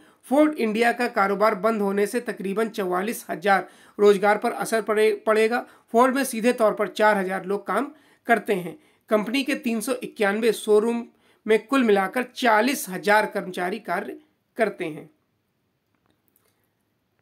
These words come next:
नेक्स्ट न्यूज़ है,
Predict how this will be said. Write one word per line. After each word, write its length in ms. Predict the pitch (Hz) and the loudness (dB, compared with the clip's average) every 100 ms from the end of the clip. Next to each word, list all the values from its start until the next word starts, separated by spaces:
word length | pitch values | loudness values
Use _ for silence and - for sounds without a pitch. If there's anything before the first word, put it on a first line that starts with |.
| _ _ _ _ _ _ _ _ _ _ _ _ _ _ _ _ _ _ _ _ _ _ _ _ _ _ _ _ - | _ _ _ _ _ _ _ _ _ _ _ _ _ _ _ _ _ _ _ _ _ _ _ _ _ _ _ _ -6
नेक्स्ट 360 | 185 254 247 220 | 0 0 -2 -2
न्यूज़ 260 | 220 190 | -2 -2
है, 260 | 208 - | -4 -6